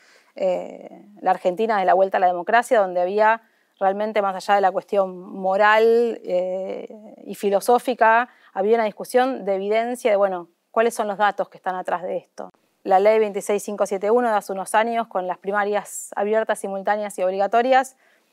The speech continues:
creo que, por ejemplo, han, han funcionado muy bien y se han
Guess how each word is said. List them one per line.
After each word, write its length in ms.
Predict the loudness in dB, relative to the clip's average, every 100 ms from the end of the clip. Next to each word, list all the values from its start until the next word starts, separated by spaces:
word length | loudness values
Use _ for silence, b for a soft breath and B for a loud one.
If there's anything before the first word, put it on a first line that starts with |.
| _ 0
creo 340 | 4 6 4
que, 60 | 2
por 120 | -2
ejemplo, 400 | -2 -4 2 4
han, 340 | 4 0 -8 -6
han 220 | -4 -6 _
funcionado 580 | -10 -8 -2 2 4 2
muy 160 | 2
bien 300 | 2 2 0 -6
y 100 | -8
se 200 | 0 2
han 260 | 2 -4